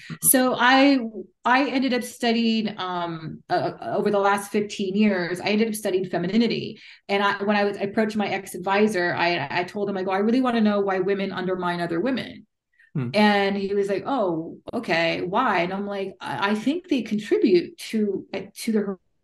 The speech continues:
Speaker 2: harassment they experience in a, in a very unique way. And I'm not really quite sure if there's research on this." And he was like, "Oh, why don't you look into it?" And there really wasn't any real research on it.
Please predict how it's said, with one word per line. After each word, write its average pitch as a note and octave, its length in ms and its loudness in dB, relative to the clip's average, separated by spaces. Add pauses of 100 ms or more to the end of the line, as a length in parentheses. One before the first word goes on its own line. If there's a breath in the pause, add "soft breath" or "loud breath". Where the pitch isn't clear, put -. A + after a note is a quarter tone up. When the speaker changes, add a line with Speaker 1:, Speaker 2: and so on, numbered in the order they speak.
(340)
Speaker 2:
harassment F#4 440 -8
they D#3+ 100 -4
experience E3 560 -4
in F#3 60 -6
a, F#3+ 60 0
in F3+ 120 0
a F#3+ 60 2
very A#3+ 200 4
unique F#3 240 -2
way. F3 420 -2
And F3+ 80 -6
I'm G3 100 -4
not G#3 160 -2
really F#3 140 -2
quite F3+ 280 -4
sure E3 380 -4
if F3 100 -8
there's F3+ 160 0
research A3+ 420 -2
on D#3+ 220 -6
this." A2+ 340 -10 (400 loud breath)
And G3+ 140 0
he G#3 240 2
was G3 140 2
like, G3 100 -4
"Oh, C4 120 -2
why A#3 100 0
don't G#3+ 120 -2
you G#3+ 120 0
look A3 160 -2
into A3+ 240 0
it?" - 80 -2
And G3+ 120 -6
there A3 120 0
really F#4 240 2
wasn't G#3+ 320 0 (1040)
any F#3 80 -4
real F3 140 -2
research G#3 440 -6
on C3+ 180 -10
it. C3+ 240 -10